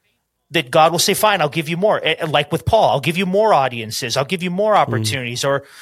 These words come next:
Speaker 1: with James, with Tim, like, a lot of these men have had more opportunities. They've had more platforms to be able to preach the truth of God's word and see people saved, get people baptized, see people sanctified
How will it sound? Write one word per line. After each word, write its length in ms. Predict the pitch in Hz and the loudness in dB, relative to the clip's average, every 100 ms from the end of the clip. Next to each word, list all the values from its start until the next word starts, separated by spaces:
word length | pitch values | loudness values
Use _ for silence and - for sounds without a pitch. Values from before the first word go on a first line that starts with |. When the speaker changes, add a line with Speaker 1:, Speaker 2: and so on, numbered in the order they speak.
| - - | -20 -8
Speaker 1:
with 140 | 160 160 | -6 -2
James, 460 | 185 196 180 131 | 0 2 2 0
with 160 | 135 139 | -4 -2
Tim, 280 | - 202 147 | 0 0 0
like, 160 | 131 | -2
a 60 | 139 | 0
lot 240 | 135 165 | 2 2
of 60 | 196 | 2
these 180 | 180 135 | -4 -4
men 380 | 156 214 139 127 | 0 0 0 0
have 180 | 143 | 0
had 300 | 156 147 135 - _ _ _ - | 2 0 -2 -10 _ _ _ -16
more 500 | 120 135 175 202 180 | -8 -2 0 4 4
opportunities. 760 | 139 - 135 - 147 131 123 | 4 0 -6 -6 -6 -6 -4
They've 100 | 147 | -2
had 180 | 156 131 | -2 -2
more 400 | 135 143 175 208 | -4 -2 0 0
platforms 840 | 208 180 175 190 - 135 110 110 - | 0 0 0 0 -6 -8 -8 -8 -10
to 100 | 135 | -6
be 140 | 143 | -4
able 200 | 147 143 | -4 -6
to 360 | - 147 135 123 _ _ _ _ _ | -6 -6 -6 -10 _ _ _ _ _
preach 440 | - 185 196 - - | -4 -2 -2 -2 -4
the 100 | 147 | -6
truth 340 | - 175 175 | -4 -4 -6
of 120 | 127 | -4
God's 340 | 123 143 139 131 | 2 4 2 -2
word 260 | 147 170 | -4 -2
and 140 | 135 120 | -2 -2
see 300 | - 170 170 | -2 -2 -6
people 340 | - 151 127 | -8 -10 -4
saved, 640 | - - 165 151 120 110 | 0 0 0 -2 -4 -4
get 180 | 156 160 | -2 -2
people 260 | - 151 131 | -4 -8 -4
baptized, 600 | 131 147 - 151 120 - | 0 0 0 -2 -2 -2
see 160 | 170 | -4
people 260 | 156 143 127 | -6 -8 -6
sanctified 640 | - 147 151 139 143 127 | -2 -2 -4 -4 0 0